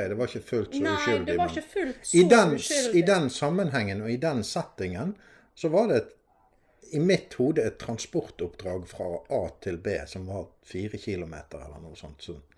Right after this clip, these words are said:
Speaker 1: akkurat der så ble jeg, what? Hva skjedde her nå?
Speaker 2: Hva
Speaker 1: Hvorfor var,
Speaker 2: skjedde, hva
Speaker 1: hvorfor var
Speaker 2: skjedde
Speaker 1: dette
Speaker 2: her
Speaker 1: et
Speaker 2: nå?
Speaker 1: problem?
Speaker 2: Og i mitt hode var det instant, nei, ikke faen. <laughs>
Speaker 1: Men, men det er vel
Speaker 2: Men
Speaker 1: et
Speaker 2: altså,
Speaker 1: kan-
Speaker 2: det er jo bare,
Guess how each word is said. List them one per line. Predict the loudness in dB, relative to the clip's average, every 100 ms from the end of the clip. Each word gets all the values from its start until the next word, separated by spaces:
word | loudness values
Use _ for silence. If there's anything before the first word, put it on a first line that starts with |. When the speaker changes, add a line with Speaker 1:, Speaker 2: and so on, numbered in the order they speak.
| _ _ -20 -20 -16 -4
Speaker 1:
akkurat | -2 6 6 6
der | 4 4 2
så | -4 0
ble | 4
jeg, | 4 2 -12 _ _ _ _ -4
what? | -4 -4 -14 -6
Hva | -4
skjedde | -4 -6 -4 -4
her | -4 -2
nå? | 0
Speaker 2:
Hva |
Speaker 1:
Hvorfor | 2 2 4 2
var, | 2
Speaker 2:
skjedde, | 0
hva | -2 -2 2
Speaker 1:
hvorfor | 6 8 8
var |
Speaker 2:
skjedde | 8
Speaker 1:
dette | 6 6
Speaker 2:
her | 6
Speaker 1:
et | 6
Speaker 2:
nå? | 0
Speaker 1:
problem? | -2 -2 -4 -8 -18 _ _ _ _ _ _ _ _ _ _ -2
Speaker 2:
Og |
i | 4
mitt | 4 2 -10
hode | -6 -2 -2
var | 0 0
det | 2
instant, | 2 0 -6 -6 -8 -10 -20 _ _ _
nei, | -2 0 0 -2 -6
ikke | -6 -10
faen. | -6 -4 -4 -6 -10 -20 -20 _ -4
<laughs> | 2 2 6 2 2 -8 -8 2
Speaker 1:
Men, | 6 6
men | 8
det | 8 6 2 -14 -20 _ _
er | 0 2
vel | 4
Speaker 2:
Men | 2
Speaker 1:
et | 2
Speaker 2:
altså, | 0 4
Speaker 1:
kan- |
Speaker 2:
det | 4
er | 4 4
jo | 2
bare, | -2 -4 -6